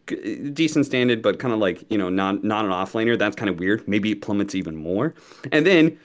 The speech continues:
you find out no crowd. O G s-, stock plummets even further. There's no crowd.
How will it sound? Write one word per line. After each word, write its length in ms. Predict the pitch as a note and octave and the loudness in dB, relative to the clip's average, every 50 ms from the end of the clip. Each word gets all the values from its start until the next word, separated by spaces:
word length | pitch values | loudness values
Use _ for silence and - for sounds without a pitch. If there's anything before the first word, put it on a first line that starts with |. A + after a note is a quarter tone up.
| _ _ _ | _ _ _
you 140 | - D3 D#3 | 0 2 2
find 380 | D3+ D3+ D#3+ D3+ D3 C#3+ C3+ C3 | 2 2 2 4 4 4 4 4
out 280 | B2+ B2 A#2+ - - _ _ _ _ _ - A#2+ | 4 2 0 -2 -4 _ _ _ _ _ 0 4
no 280 | C3+ F3 A#3 D4+ D4+ | 6 8 8 8 6
crowd. 360 | - - D3 A#2+ G2 D#2 D2+ - - - - | 4 4 2 2 2 0 -4 -8 -16 -2 2
O 160 | - A3+ A#3+ - | 4 4 4 4
G 140 | - G#3 | 2 0
s-, 280 | G3+ - - - - B3 | -2 -2 -6 -10 -10 -10
stock 400 | - - - A3+ A3+ A#3 - - | -2 2 2 2 2 2 -4 -8
plummets 480 | - - - B3 A#3+ C4 F#4 F#4+ - B3 | -2 4 6 8 8 8 8 6 6 2
even 220 | A#3 A#3 C#4 D#4+ | 4 6 6 6
further. 460 | D#4+ - D4+ E4+ F#4+ E4+ - - - - | 6 6 6 6 6 6 4 0 -4 0
There's 260 | - D3+ C#3 B2+ - | 0 0 0 0 -2
no 300 | D3 C#3 E3 A3 E4 G4 | 2 4 6 8 8 8
crowd. 540 | F#4+ - - B3+ - - A2+ C3 E3 A3 | 6 4 -4 -6 -4 0 0 0 0 -2